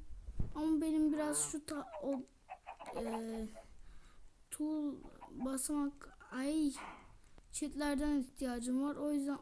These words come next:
ben onları yapıp geliyorum. Hadi görüşürüz. Ve evet arkadaşlar, çitleri yaptım. Şimdi bir tane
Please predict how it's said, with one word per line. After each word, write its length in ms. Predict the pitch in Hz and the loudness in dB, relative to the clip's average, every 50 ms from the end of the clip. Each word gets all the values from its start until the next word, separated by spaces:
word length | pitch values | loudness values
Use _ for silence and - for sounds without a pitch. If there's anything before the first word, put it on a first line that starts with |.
| - - 262 | -6 -6 -2
ben 140 | 269 294 285 | 0 2 2
onları 520 | 285 - 277 285 294 285 285 277 254 269 269 | 2 2 4 6 6 8 8 10 10 10 10
yapıp 360 | 262 254 302 285 - - - | 10 6 2 -2 -4 -2 0
geliyorum. 540 | 294 269 254 254 254 254 233 240 269 294 294 - - - - - - - - - - - - - - - - - - - - | 2 4 4 6 4 4 4 4 2 0 0 -4 -12 -18 -18 -18 -18 -12 -6 -2 -2 -2 -2 -6 -20 -20 -20 -20 -14 -6 -2
Hadi 200 | 277 247 262 247 | 0 2 4 4
görüşürüz. 840 | 254 254 247 254 247 - - 277 277 269 285 294 - - - - - _ _ - - - - - - - - - - - - - - - - - - - - - | 4 4 2 2 0 -2 -4 -2 0 0 2 2 0 0 -2 -4 -8 _ _ -20 -16 -12 -10 -6 2 12 12 12 12 12 12 12 10 -10 -10 -12 -18 -4 2 8
Ve 120 | 269 285 | 12 12
evet 420 | 302 302 311 311 320 330 320 - | 12 12 12 12 10 8 6 6
arkadaşlar, 880 | 330 302 302 302 - 311 302 302 302 294 - - - 320 320 339 330 - - - - - - | 6 6 6 6 4 6 6 6 6 6 4 6 6 8 8 8 6 4 0 -8 -10 -4 0
çitleri 500 | - - 302 294 - 294 311 311 294 302 | 0 2 2 0 2 4 6 6 8 8
yaptım. 500 | 294 302 302 311 311 311 - - 359 381 381 - - - - - - - - - - - - - - - - - - - - | 8 8 8 6 6 4 2 4 4 4 4 2 -8 -16 -20 -20 -20 -18 -18 -18 -16 -16 -16 -16 -16 -16 -16 -18 -16 -12 -4
Şimdi 840 | - - - - 302 302 294 302 294 320 330 330 330 330 330 330 - - - - - - - - - - - - - | 0 2 2 4 4 4 4 4 6 6 6 6 6 6 4 2 0 -4 -12 -20 -20 -20 -20 -20 -20 -20 -8 -2 2
bir 180 | 269 320 320 | 4 4 4
tane 600 | - - 339 320 311 302 302 294 294 302 330 349 | 6 6 6 8 8 8 8 8 8 8 8 6